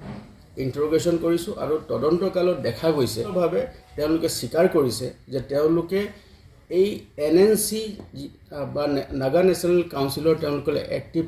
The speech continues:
কেডাৰ আৰু তেওঁলোকে সেই অঞ্চলত চলি থকা বিভিন্ন দুষ্কৃতিমূলক ঘটনা বা ধন দাবীৰ ঘটনাৰ সৈতে তেওঁলোকে জড়িত হৈ আছে। আৰু আমাৰ প্ৰাইম ছাছপেক্ট হ'ল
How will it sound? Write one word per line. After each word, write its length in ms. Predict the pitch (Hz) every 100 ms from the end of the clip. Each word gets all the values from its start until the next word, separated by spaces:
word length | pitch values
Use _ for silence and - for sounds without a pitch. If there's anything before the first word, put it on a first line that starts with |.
| -
কেডাৰ 280 | 120 139 185 - - - - -
আৰু 160 | - 160 160
তেওঁলোকে 480 | 160 190 190 214 208 -
সেই 160 | 196 233
অঞ্চলত 500 | 202 180 190 185 185 -
চলি 180 | 143 156
থকা 380 | 160 135 135 131 -
বিভিন্ন 600 | 151 143 202 208 202 190 127
দুষ্কৃতিমূলক 760 | 131 - 208 220 196 175 175 165 - - - -
ঘটনা 360 | 139 151 143 117
বা 320 | 131 180 190 - - -
ধন 260 | 151 202
দাবীৰ 260 | 202 190 190
ঘটনাৰ 380 | 143 127 156 147
সৈতে 240 | 139 196 - - - - -
তেওঁলোকে 420 | 139 139 139 226 - - - 120
জড়িত 280 | 139 131
হৈ 240 | 135 120 117
আছে। 240 | 107 - -
আৰু 140 | 139 160
আমাৰ 360 | 139 156 185 185 - - - - - - - -
প্ৰাইম 280 | 143 202 233
ছাছপেক্ট 480 | 208 180 - 180 185
হ'ল 200 | 185